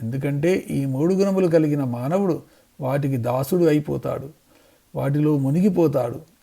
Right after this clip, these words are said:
తనను తాను బంధించుకుంటాడు. అవి లేకపోతే బతకలేను అనే స్థితికి వస్తాడు. కాబట్టి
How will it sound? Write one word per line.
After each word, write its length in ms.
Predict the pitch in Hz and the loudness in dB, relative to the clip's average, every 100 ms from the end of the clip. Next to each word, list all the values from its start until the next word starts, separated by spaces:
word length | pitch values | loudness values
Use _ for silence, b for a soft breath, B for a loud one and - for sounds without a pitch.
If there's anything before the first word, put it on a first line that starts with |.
| _ 127 | _ -6
తనను 220 | 139 165 | -2 0
తాను 320 | 160 151 147 | 0 0 -2
బంధించుకుంటాడు. 1120 | 123 123 139 190 180 151 135 127 120 - - b b b b b - | -2 0 2 2 0 -4 -4 -4 -6 -10 -18 b b b b b -10
అవి 160 | 120 | -4
లేకపోతే 640 | 123 131 156 170 165 160 160 | -2 0 2 4 4 4 4
బతకలేను 680 | 139 135 180 196 175 165 151 | 4 2 2 4 4 2 0
అనే 200 | 143 143 | 0 -2
స్థితికి 420 | - 151 202 180 | -2 -2 0 0
వస్తాడు. 520 | 147 135 - 135 143 - b b b _ 135 | -2 -4 -6 -8 -10 -18 b b b _ -6
కాబట్టి 640 | 123 127 123 131 131 | -4 -2 -4 -2 -4